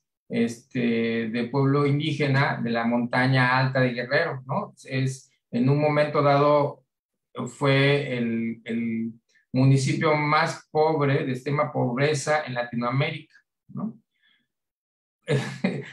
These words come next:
Eh, me río porque ahorita el más pobre es Acapulco. Así como, ah, se cayó el sistema, ya salieron las estadísticas y la extrema pobreza, tenemos el primer lugar, así como ves, ¿no? Entonces,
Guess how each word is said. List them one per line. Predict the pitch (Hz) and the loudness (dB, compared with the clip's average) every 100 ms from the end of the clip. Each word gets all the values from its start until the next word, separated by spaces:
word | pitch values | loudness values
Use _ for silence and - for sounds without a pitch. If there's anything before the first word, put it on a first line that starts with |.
| - | -8
Eh, | 151 143 | 0 2
me | 151 | 4
río | 156 196 196 | 4 6 6
porque | 196 - 160 | 4 2 2
ahorita | 160 170 175 208 | 2 0 0 2
el | 196 | 2
más | 165 185 - | 4 0 0
pobre | - 180 180 | 0 2 2
es | 180 | 2
Acapulco. | 190 139 131 - 180 - - 135 _ _ _ - | -2 -4 -6 0 0 0 -6 -16 _ _ _ -6
Así | 139 151 | -4 -4
como, | 185 175 139 | -4 -2 -4
ah, | - - | -4 -6
se | - 139 | -4 -2
cayó | 135 139 | 2 2
el | 160 | 2
sistema, | 180 - 180 180 180 | 0 0 0 2 2
ya | 170 | 2
salieron | 151 151 160 170 | 2 2 0 0
las | 143 | 0
estadísticas | 139 131 135 151 - 175 147 | -2 0 -2 -2 -6 -4 -4
y | 143 127 117 | -4 -6 -8
la | - 131 | -4 -2
extrema | 127 160 190 190 | -2 -2 -2 -2
pobreza, | 139 135 151 156 - - - _ _ _ _ | -2 -2 -2 -4 -4 -4 -4 _ _ _ _
tenemos | - 139 147 | 0 2 2
el | 170 | 0
primer | 127 123 143 135 | -2 0 2 2
lugar, | 135 139 139 | 0 2 0
así | 131 - | -2 -6
como | - 127 | -4 -2
ves, | 120 123 - | -2 -8 -8
¿no? | 127 185 | -4 -2
Entonces, | - 135 143 135 - _ | -2 0 0 -2 -8 _